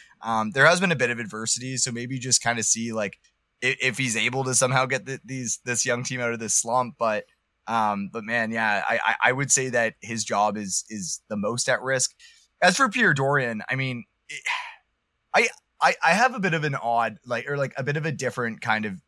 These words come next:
viewpoint on Pierre Dorion. And in that sense, it's that I, I, I actually have a tremendous amount of respect for him because of the fact that I <laughs> think he has one of the most difficult jobs in the N H L.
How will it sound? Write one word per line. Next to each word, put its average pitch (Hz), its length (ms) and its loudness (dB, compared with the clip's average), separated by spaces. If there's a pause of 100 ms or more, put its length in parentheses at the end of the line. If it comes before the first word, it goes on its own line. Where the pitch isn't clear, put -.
viewpoint 104 580 -6
on 101 140 -6
Pierre 101 220 -6
Dorion. 92 440 -8 (120)
And 143 180 2
in 139 100 0
that 135 200 4
sense, 147 240 0
it's 120 140 -6
that 113 180 2
I, 101 140 -2 (100)
I, 156 240 -2 (160)
I 151 180 -4
actually 151 440 -2
have 117 420 2 (100)
a 113 60 -10
tremendous 117 440 -6
amount 110 260 -6
of 92 100 -14
respect 95 400 -8
for 98 100 -12
him 87 300 -12
because 135 640 2
of 110 160 -10
the 110 100 -8
fact 113 420 0 (340)
that 135 180 0
I 131 120 6
<laughs> - 260 -4
think 185 220 -2 (140)
he 143 200 -4
has 123 420 6 (300)
one 131 180 2
of 147 140 4
the 151 80 2
most 127 420 0
difficult 135 560 0
jobs 95 680 2
in 120 120 -4
the 110 60 -2
N 107 100 -6
H 90 220 -10
L. - 240 -12